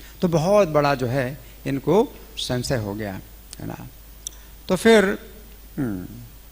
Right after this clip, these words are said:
हाँ,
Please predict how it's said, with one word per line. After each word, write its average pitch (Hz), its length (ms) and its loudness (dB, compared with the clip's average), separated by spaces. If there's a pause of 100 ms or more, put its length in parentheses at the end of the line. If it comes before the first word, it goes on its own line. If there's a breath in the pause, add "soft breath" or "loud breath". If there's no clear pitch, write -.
(2250)
हाँ, 98 340 -10